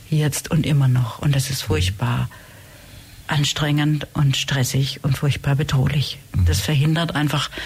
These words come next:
Speaker 1: die Lebensgestaltung im Hier und Jetzt und die Zukunftsgestaltung.
Speaker 2: Mhm.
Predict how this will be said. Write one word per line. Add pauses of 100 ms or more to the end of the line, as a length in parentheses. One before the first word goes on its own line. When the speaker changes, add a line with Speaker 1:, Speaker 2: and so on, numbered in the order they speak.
(460)
Speaker 1:
die
Lebensgestaltung
im
Hier
und
Jetzt
und
die
Zukunftsgestaltung. (120)
Speaker 2:
Mhm.